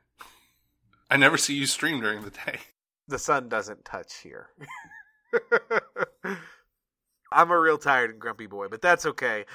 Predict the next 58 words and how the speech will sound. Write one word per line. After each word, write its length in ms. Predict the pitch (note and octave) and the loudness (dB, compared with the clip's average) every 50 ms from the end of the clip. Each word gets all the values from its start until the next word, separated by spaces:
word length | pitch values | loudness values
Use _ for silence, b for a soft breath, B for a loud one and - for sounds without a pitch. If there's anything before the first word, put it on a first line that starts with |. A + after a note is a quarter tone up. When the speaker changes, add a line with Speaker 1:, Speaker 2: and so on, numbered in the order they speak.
| B B B B | B B B B
Speaker 2:
because 300 | - C3 - C#3 A#2 - | -14 -12 -10 -10 -12 -12
we 200 | C3+ D#3+ G#3+ G3+ | -12 -10 -10 -2
have 580 | - F3 D#3 D3 C#3+ C#3 C3+ C3 B2+ A#2+ - b b b b b _ _ - | 2 2 4 4 4 2 2 0 -2 -8 -12 b b b b b _ _ -6
we 120 | D#3 F#3 G3+ | -2 4 6
have 140 | G#3+ G#3 | 8 8
a 40 | G#3+ | 8
show 360 | - - - - G3+ G#3+ G#3 | 6 2 4 6 6 8 6
to 100 | E3+ D3 | 6 4
put 200 | - C#3+ C#3+ C3 | 0 0 0 0
on. 260 | B2 A2+ A2 G#2+ G2+ A2 | 0 -2 -2 -4 -8 -12
We 160 | B2+ C#3+ C3+ | -14 -12 -10
have 220 | C3+ C3+ C3 C3 | -8 -8 -8 -8
a 100 | C#3+ C3+ | -10 -12
podcast 640 | - - - A#2 A#2+ A2 G#2 - A2+ G#2 F#2+ - - | -12 -10 -8 -8 -8 -8 -10 -12 -14 -14 -14 -14 -18
to 60 | - G2 | -20 -20
make. 320 | G2 F#2 E2+ E2 _ _ B B B B B B | -20 -20 -20 -20 _ _ B B B B B B
And 100 | - F3+ | -6 -6
as 80 | G3 F#3 | -6 -4
part 220 | - A3 B3+ D4+ | 0 0 0 2
of 60 | D4+ B3+ | 2 0
that 160 | A3+ G#3 - | -2 -2 -2
show, 240 | - G#3+ G#3+ G#3+ G#3+ | -4 -4 -4 -4 -4
we 200 | G#3+ A3 A3+ G#3+ | -4 -8 -8 -4
got 400 | - A#3+ A#3 A#3+ A#3+ - - F3 | 0 2 4 4 2 2 -2 -4
the 120 | - B3+ | -6 -2
news. 580 | C#4 G4 G#4+ G4+ C#4 F3+ C#3 A#2+ - - - B B B B B B B B - | 2 4 4 4 4 0 -4 -10 -12 -14 -14 B B B B B B B B -14
So 160 | - - - F#3 | -10 -8 -8 -8
we 180 | G3 G#3+ G#3+ | -6 -4 -4
are 100 | G3+ F#3 | -4 -4
still 420 | - - - - A3 A#3 A#3+ A#3+ - | -6 -8 -4 0 2 2 2 2 -2
in 180 | D#3+ F#3+ F3+ | -4 -8 -12
the 60 | F3 | -10
middle 340 | E3+ E3 E3 D3+ D3+ D3+ D3 | -6 -4 -4 -4 -4 -6 -8
of 120 | D3 C#3+ C3 | -10 -12 -14
a 60 | B2 | -14
slow 260 | - - D#3 C#3 C#3 | -14 -10 -8 -8 -8
news 260 | C3+ B2+ B2 A#2 A2 | -8 -10 -14 -16 -12
cycle, 340 | - B2 G#2+ G#2 - A2+ A2+ | -10 -10 -10 -10 -10 -12 -14
which 220 | A2+ A#2 - - | -12 -14 -14 -10
isn't 340 | F#3+ G3+ F#3+ F#3+ A3 G#3 - _ | -8 -8 -6 -6 -10 -12 -14 _
shocking 580 | D3 - - F#3 E3+ E3 E3 - G3 G3 G3 G3 | -18 -8 -4 -2 0 0 -2 -4 -8 -14 -14 -16
considering 500 | - F#3 D#3+ - D#3+ D3+ D3 C#3 C#3 C3+ | -18 -18 -14 -10 -8 -6 -6 -6 -6 -8
that 100 | C3 - | -10 -10
we're 80 | A#2 A#2 | -12 -12
still 260 | - - C#3 B2 A#2+ | -12 -10 -8 -6 -6
about 320 | A#2+ A#2+ A#2 A2+ G2 - | -6 -6 -6 -6 -8 -10
three 140 | - B2 B2+ | -12 -12 -12
months 300 | B2 A#2+ A#2 A2+ - - | -10 -12 -12 -12 -14 -14
away 320 | A2 G2+ A2 A2+ A#2+ B2+ | -12 -10 -10 -10 -10 -12
from 220 | B2 - C#3+ C#3 C#3 | -14 -16 -16 -16 -14
the 60 | C#3 | -12
release 420 | C3 C3+ C3 C3+ C#3+ C#3 C3+ - D3+ | -12 -12 -10 -10 -12 -12 -14 -14 -16
of 80 | C3+ | -16
the 60 | B2+ A#2+ | -12 -8
Pokemon 380 | C3 B2+ A#2+ C3 C3 B2+ B2 | -8 -8 -6 -6 -8 -8 -6
Let's 200 | B2 B2+ B2+ - | -8 -10 -10 -10
Go 160 | - D3 D3 | -10 -10 -8
games. 440 | C#3+ E3 E3 E3+ F3+ G3 - - - | -8 -8 -8 -8 -10 -14 -20 -20 -20